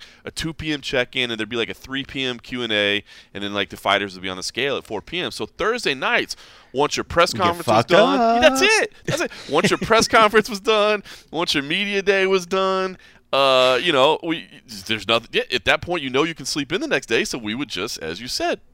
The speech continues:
Speaker 1: we just get fucked up and we just start drinking beer and talking about M M A,
Speaker 2: Yep.
Speaker 1: and it was a good time to do it. Now,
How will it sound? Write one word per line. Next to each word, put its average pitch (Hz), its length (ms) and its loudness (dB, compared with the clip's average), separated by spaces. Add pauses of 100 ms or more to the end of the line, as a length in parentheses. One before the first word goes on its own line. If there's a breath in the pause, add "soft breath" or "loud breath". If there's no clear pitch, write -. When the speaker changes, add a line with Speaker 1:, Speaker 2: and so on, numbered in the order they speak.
Speaker 1:
we 73 120 -18
just - 280 -12
get - 160 -6
fucked 175 280 -6
up 349 220 -2
and 113 80 -4
we 113 80 -6
just 117 180 -6
start 147 220 0
drinking 156 280 -8
beer 160 240 -6
and 233 100 -12
talking 131 300 -4
about 143 220 0
M 139 120 -6
M 131 120 -6
A, 113 40 2
Speaker 2:
Yep. 135 140 2
Speaker 1:
and 247 100 -4
it 165 40 -6
was 143 120 -6
a 139 40 -8
good 156 260 -4
time 165 220 -4
to 160 60 -10
do 254 180 -8
it. - 80 -6
Now, 160 140 -2